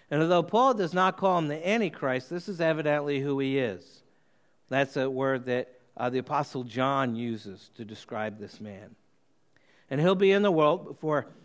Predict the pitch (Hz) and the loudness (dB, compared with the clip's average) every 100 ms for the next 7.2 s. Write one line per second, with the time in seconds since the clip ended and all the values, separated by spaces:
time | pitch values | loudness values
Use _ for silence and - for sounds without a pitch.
0 | _ - 160 139 147 180 170 143 147 135 | _ 0 2 4 4 4 0 -6 -6 0
1 | 156 180 170 - 110 101 95 - _ _ | 0 2 -2 -2 -4 -2 -6 -14 _ _
2 | _ _ _ _ - _ _ _ - 139 | _ _ _ _ -20 _ _ _ -4 4
3 | 156 185 175 160 156 143 143 147 151 143 | 4 4 2 2 2 4 4 2 2 -2
4 | 131 135 120 135 135 120 120 123 113 120 | -2 -6 -4 0 0 0 -4 -4 -4 -4
5 | 110 120 123 123 117 117 113 107 110 101 | -2 0 2 0 -4 -4 -4 -4 -6 -6
6 | 107 - 143 135 135 131 127 139 131 127 | -10 -10 -8 -8 -6 -8 -8 -10 -8 -6
7 | 117 113 | -6 -8